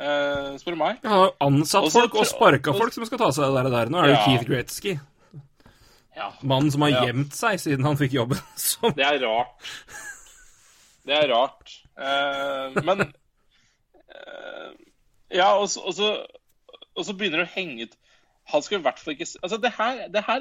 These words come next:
Speaker 1: er jo en kar som sikkert har lyst til å spille i N H L neste år, og så bare totalt avskilta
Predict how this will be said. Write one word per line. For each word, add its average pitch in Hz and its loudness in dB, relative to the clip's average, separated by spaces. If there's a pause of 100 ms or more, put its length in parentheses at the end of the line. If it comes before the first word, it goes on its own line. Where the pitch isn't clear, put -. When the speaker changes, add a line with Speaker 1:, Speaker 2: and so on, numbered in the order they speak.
Speaker 1:
er 113 -4
jo 156 -2
en 208 -8
kar 123 2
som 190 -10
sikkert - -10
har 180 -2
lyst 135 -6
til 180 -14
å - -12
spille 123 -4
i 131 0
N 135 -8
H 147 -2
L 160 -2
neste 151 -8
år, 254 -4
og 285 -6
så 220 -12
bare 190 -2
totalt 202 0
avskilta 160 0